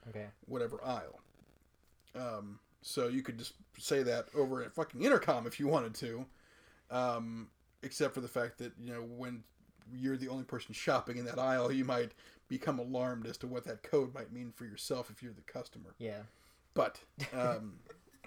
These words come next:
Speaker 2: <laughs> so yeah, it's, uh, that was a great way to, to have that discussion. So I, I have a feeling that two people that are in close proximity who are not, who are, who are able to discuss that with each other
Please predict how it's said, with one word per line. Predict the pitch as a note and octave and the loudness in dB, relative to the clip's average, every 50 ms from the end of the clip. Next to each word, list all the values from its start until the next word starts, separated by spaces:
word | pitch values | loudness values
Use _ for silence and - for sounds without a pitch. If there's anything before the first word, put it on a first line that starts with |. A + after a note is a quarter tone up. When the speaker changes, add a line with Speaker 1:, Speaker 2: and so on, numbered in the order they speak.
| - _ _ | -20 _ _
Speaker 2:
<laughs> | _ _ _ - - - - - _ _ - - | _ _ _ -20 -20 -20 -20 -20 _ _ -14 -10
so | - - D#3+ | 0 4 6
yeah, | D#3 D3+ B2 - - - A#2+ | 6 6 6 4 0 -4 -8
it's, | A#2+ G#2+ - - - | -8 -6 -6 -6 -4
uh, | B2 A#2 A#2 A2 G#2+ G#2+ - - _ _ _ - - - _ _ | -4 -4 -2 -4 -4 -6 -8 -14 _ _ _ -20 -20 -20 _ _
that | - C3 C3 | 0 2 2
was | C3 A#2+ | 2 2
a | A#2 | -2
great | G#2+ A#2+ A#2+ A#2+ - | -4 -6 -8 -8 -6
way | G2+ A#2 A#2 A2+ A2+ | -4 -2 -2 -2 -4
to, | - - B2 A#2 G#2 - | -6 -10 -12 -12 -12 -12
to | - - A#2+ A2+ A2 - - - | -10 -10 -8 -8 -10 -12 -8 -8
have | A#2+ A#2+ | -6 -6
that | A#2+ A2+ G2 | -6 -8 -8
discussion. | - - - B2+ A#2+ A#2+ | -10 -10 -8 -8 -6 2
So | C3 D#3+ - - - - - - | 2 2 2 2 -6 -16 -14 -2
I, | - C#3+ D#3 E3+ | 2 4 6 6
I | - D#3+ E3 | 8 10 8
have | E3+ D#3+ | 10 10
a | D3+ C3+ | 6 4
feeling | - - B3 A#3+ A3 D#3+ B2+ A#2+ A#2+ A#2+ A2+ - - - - - - - - - - | 4 4 8 8 10 10 8 4 0 -4 -6 -10 -14 -20 -20 -20 -20 -20 -20 -16 -6
that | B2+ B2+ B2+ B2 A#2+ A#2 - - - - - - _ - _ - | 0 4 4 4 4 2 -4 -10 -16 -18 -20 -20 _ -20 _ -10
two | - - - G#3 G#3 | -8 2 4 4 4
people | - - G3 F3+ F3 D3+ C#3 | 6 4 0 2 4 6 6
that | C3+ C3 | 6 6
are | C3 C3 | 6 2
in | B2+ B2 | 0 2
close | - D3+ D3 C#3 | 6 6 6 6
proximity | - - - B2+ B2 - - - E3+ D#3+ C#3 B2 A#2 A#2+ A2+ A2+ A2 - - - - - - - - - _ - _ - - | 4 0 0 0 0 0 0 2 4 4 4 4 2 -2 -4 -6 -8 -10 -12 -20 -20 -20 -20 -20 -20 -20 _ -20 _ -6 0
who | E3 D3 C3+ | 2 4 6
are | B2+ B2 B2 B2 | 6 6 6 4
not, | B2 B2+ C3 B2+ B2 A#2+ - - - - - - _ _ - | 2 2 2 2 0 -2 -4 -8 -14 -16 -16 -18 _ _ 2
who | D3+ D3 C#3+ | 6 8 8
are, | C#3 B2+ | 8 6
who | B2+ D#3 D3+ C3+ | 4 4 6 6
are | B2 B2 - - - D3 | 6 4 2 -2 -2 -2
able | C#3+ C#3+ C#3 C3+ | -2 0 2 0
to | B2+ - C3+ A#2+ | -2 -2 -6 -8
discuss | A2+ - - - C#3 C3 - | -6 -8 -2 0 0 0 0
that | - B2+ A2+ | -2 -4 -4
with | B2 - A#2+ | -4 -6 -8
each | A2+ - - | -10 -4 0
other | E3 D#3 C#3 B2 A2 G2+ G2+ | 0 2 2 0 -2 -4 -6